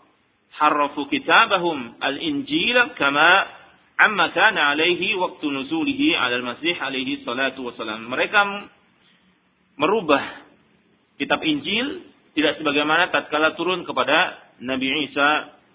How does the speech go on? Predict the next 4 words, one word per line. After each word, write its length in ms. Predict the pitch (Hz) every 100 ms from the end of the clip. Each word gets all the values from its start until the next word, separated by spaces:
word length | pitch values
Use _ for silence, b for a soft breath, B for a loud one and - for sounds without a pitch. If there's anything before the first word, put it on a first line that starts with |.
| _ _ _ _ _ -
alaihi 400 | 165 185 170 165
salam. 480 | - 147 120 - - _ _ _ _ _ _ _ - _ _ _ _ _ _ _ _ _ _ _ _ _ _ _ _ _ _ _ _ _ _ _ _ _ _ _ _ _ _ _ _ _ _ _ _ _ _ -
Kemudian 480 | 170 175 196 254 247
sebab 160 | 196